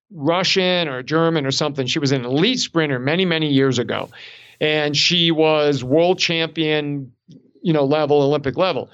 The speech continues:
And she, in her f-, early years when she was young, she, she didn't perform really well, and they assessed her strength levels were too low.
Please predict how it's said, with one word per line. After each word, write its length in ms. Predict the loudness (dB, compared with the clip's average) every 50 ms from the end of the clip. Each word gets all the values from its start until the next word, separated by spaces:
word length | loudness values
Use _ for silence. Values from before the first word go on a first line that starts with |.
| _ _ _ _ _ _ _ _ -4
And 440 | -2 -2 0 0 -2 -4 -6 -10 -14 _ -6
she, 560 | -4 -2 0 0 0 2 2 2 0 0 -2 -4
in 140 | -4 -2 0
her 100 | 0 -2
f-, 160 | -2 -4 -4 2
early 360 | 4 4 6 6 6 4 2
years 380 | 2 0 2 2 2 2 2 0
when 120 | -4 -4
she 140 | -2 -2 0
was 220 | 0 0 2 2 0
young, 300 | 0 0 0 -2 -2 -2
she, 260 | -4 -4 -6 -8 -10 _ _ _
she 260 | -8 -6 -4 -4 -4 -4
didn't 320 | -2 0 -2 -2 -2 -4
perform 520 | -8 -12 -12 -12 _ -2 0 0 2 2 2
really 200 | 2 2 2 2
well, 300 | 0 0 0 0 -2 -2
and 220 | -2 -4 -2 -2
they 460 | 0 0 0 0 0 0 -2 -4 -8 _ -20 _ -20 _ -4 -4
assessed 500 | -2 0 0 0 0 0 -2 -4 -4 -2
her 120 | -2 -2 0
strength 400 | 0 0 0 0 -2 -2 -2 -2
levels 300 | -2 -2 0 -2 -2 -2
were 80 | -6 -8
too 260 | -4 -2 0 0 2
low. 440 | 2 2 2 2 2 0 -2 -6